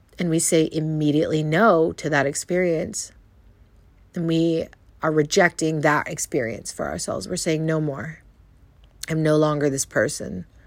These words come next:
I no longer want these type of relationships. I no longer want this work environment. I want better for myself, and I know I deserve better." And once you truly know that you deserve better, and it sits in you, and you feel it, and you resonate in it,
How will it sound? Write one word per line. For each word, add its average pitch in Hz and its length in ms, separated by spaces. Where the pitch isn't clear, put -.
I 185 40
no 175 160
longer 160 340
want 151 300
these 143 320
type 151 220
of 143 100
relationships. 143 680
I 170 60
no 160 160
longer 156 340
want 143 220
this 147 180
work 139 220
environment. 151 720
I 175 60
want 156 400
better 151 240
for 147 160
myself, 143 580
and 156 100
I 143 60
know 143 220
I 143 40
deserve 143 380
better." 151 560
And 160 100
once 170 280
you 240 100
truly 160 680
know 139 640
that - 140
you 160 180
deserve 151 420
better, 160 300
and 156 140
it 175 140
sits - 500
in 160 260
you, 156 340
and 175 120
you 165 60
feel 143 480
it, 180 220
and 185 100
you 160 120
resonate 156 680
in - 120
it, 208 220